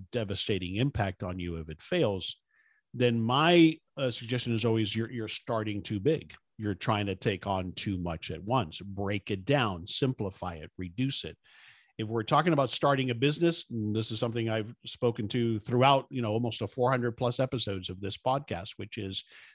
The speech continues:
to niche down eventually, take an M V P approach to developing a business.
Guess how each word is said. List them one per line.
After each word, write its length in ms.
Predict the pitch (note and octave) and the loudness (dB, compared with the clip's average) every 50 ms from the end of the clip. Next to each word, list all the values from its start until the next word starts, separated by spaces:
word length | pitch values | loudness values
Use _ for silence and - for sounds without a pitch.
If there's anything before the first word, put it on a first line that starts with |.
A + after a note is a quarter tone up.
| _ - | _ -4
to 140 | - C#3 A#2 | 0 0 2
niche 480 | A2+ A2 A2+ A#2+ C3+ D3+ D3 - - | 2 2 2 4 4 4 4 2 2
down 320 | - C#3+ C#3 C#3+ C#3+ C#3 C#3 | 2 2 4 4 4 2 2
eventually, 500 | C3+ B2+ C#3+ D#3 D3+ - A2 F2+ F2 F2 | 4 4 4 2 2 0 -4 -8 -10 -8
take 240 | - - A#2 A2 - | -4 -4 -4 -2 -2
an 180 | B2 A#2+ C3 - | -2 -2 -2 -2
M 180 | - C#3+ D3 C#3+ | 0 0 0 2
V 200 | B2+ C#3+ C#3+ C3+ | 2 2 0 0
P 240 | - - D3+ D3 C#3+ | 0 0 2 2 2
approach 500 | C#3 C3 - - E3+ D#3 C#3+ - - - | 2 2 4 6 6 6 6 2 -2 -4
to 80 | - | -4
developing 520 | A2 F#2+ F#2 G#2 G2 F#2+ F#2 - F#2+ F2+ F#2 | -4 -2 -2 -2 -2 -4 -4 -6 -6 -8 -8
a 40 | F2 | -8
business. 520 | F2 F#2 E2+ - - D#2+ D#2+ - - | -6 -8 -8 -8 -12 -12 -12 -12 -12